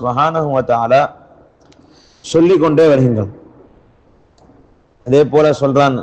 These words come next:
அல்லாஹ் சுப்ஹானஹு வ தஆலா, "நீங்க ஒவ்வொருக்கொருவர் நன்மை ஏவி தீமையை தடுங்க, அதிகமான நன்மைகள்ல நீங்க வந்து முழுமையாக ஈடுபடுங்க" என்பதாகவும் அல்லாஹ்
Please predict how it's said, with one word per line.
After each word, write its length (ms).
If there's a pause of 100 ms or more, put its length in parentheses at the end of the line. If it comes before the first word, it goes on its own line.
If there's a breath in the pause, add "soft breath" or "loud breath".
(100)
அல்லாஹ் 200 (120)
சுப்ஹானஹு 440
வ 120
தஆலா, 420 (1800)
"நீங்க 380
ஒவ்வொருக்கொருவர் 640
நன்மை 400
ஏவி 360
தீமையை 340
தடுங்க, 520 (460)
அதிகமான 880 (100)
நன்மைகள்ல 680
நீங்க 220
வந்து 220
முழுமையாக 460
ஈடுபடுங்க" 580
என்பதாகவும் 600
அல்லாஹ் 300